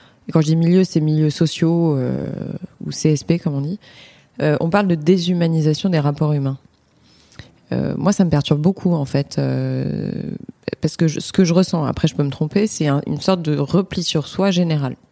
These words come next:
tu vois, euh, en termes de, de rapports humains. Et je voudrais bien avoir ton point de vue, parce que t'es quand même quelqu'un de très connecté, qui est dans ce milieu au sens large,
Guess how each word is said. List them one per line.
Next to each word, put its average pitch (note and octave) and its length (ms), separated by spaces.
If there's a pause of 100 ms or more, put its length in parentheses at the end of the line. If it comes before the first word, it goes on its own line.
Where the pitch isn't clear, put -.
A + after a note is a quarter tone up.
(280)
tu C#3+ 100
vois, D#3 220
euh, C3 180
en C3+ 140
termes E3 260
de, C3+ 400
de C#3 120
rapports C#3+ 280
humains. C#3 200 (580)
Et D3 80
je C#3 60
voudrais D3 200
bien G3+ 140
avoir F3+ 180
ton D#3+ 120
point D3+ 180
de D#3 60
vue, D#3+ 80
parce - 140
que - 80
t'es - 120
quand B2+ 100
même C3+ 100
quelqu'un C#3 240
de C3+ 60
très - 180
connecté, F3 760
qui C#3+ 180
est C3 60
dans C#3 180
ce - 180
milieu D3+ 380
au D3 80
sens C3 300
large, C#3+ 340